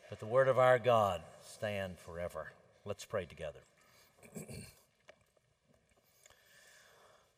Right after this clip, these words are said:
O Lord, Holy Spirit, would you fall mightily on us?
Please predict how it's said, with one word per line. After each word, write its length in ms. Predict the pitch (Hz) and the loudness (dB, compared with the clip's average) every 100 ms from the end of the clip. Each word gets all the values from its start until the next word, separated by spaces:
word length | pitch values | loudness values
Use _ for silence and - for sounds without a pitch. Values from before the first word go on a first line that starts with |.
| _ _ _ _ _ _ _ _ _ | _ _ _ _ _ _ _ _ _
O 80 | 123 | -4
Lord, 380 | 120 143 139 117 | 4 8 8 6
Holy 460 | 113 151 165 151 | 4 10 10 10
Spirit, 640 | 135 - - 147 143 - 123 | 4 0 4 6 8 4 0
would 220 | 127 131 | -6 -4
you 160 | 147 | -6
fall 440 | 147 - 139 139 135 | -4 8 12 12 12
mightily 600 | 127 139 139 139 135 131 | 10 8 8 6 4 4
on 280 | 131 131 131 | 2 2 2
us? 720 | 123 123 - - - - | 2 2 0 -2 -4 -6